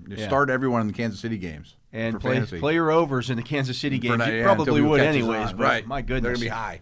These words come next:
Speaker 2: They're gonna be high. Uh, no doubt about
Speaker 1: Yeah,
Speaker 2: that.
Speaker 1: that corner situation's not good.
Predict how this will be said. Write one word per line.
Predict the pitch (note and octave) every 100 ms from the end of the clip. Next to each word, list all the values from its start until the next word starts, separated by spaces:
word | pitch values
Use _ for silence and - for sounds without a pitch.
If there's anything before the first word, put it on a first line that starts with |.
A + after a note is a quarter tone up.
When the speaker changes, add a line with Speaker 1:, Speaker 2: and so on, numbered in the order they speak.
| -
Speaker 2:
They're | A#2
gonna | A2+ B2+
be | C#3 A#2+
high. | A#2 F#2+ E2+ -
Uh, | A2
no | G#2+ A#2
doubt | A#2+ A2+
about | G2+ A2 G#2
Speaker 1:
Yeah, | A2+
Speaker 2:
that. |
Speaker 1:
that | A2
corner | - B2 A#2+
situation's | A2 F2 F2 D#2+ D2
not | E2+ F2
good. | D#2+ E2 D2